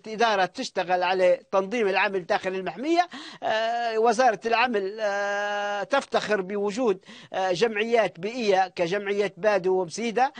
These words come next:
في، في، في زوارة، وهي حاليا تشتغل على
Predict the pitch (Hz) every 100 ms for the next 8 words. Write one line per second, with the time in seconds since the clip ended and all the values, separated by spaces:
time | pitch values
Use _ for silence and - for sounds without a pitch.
0 | - _ 190 185 185 175 190 185 175 180
1 | 196 185 175 180 151 170 208 240 320 240
2 | - - - 247 247 220 208 262 339 285
3 | - 381 277 247 247 240 254 254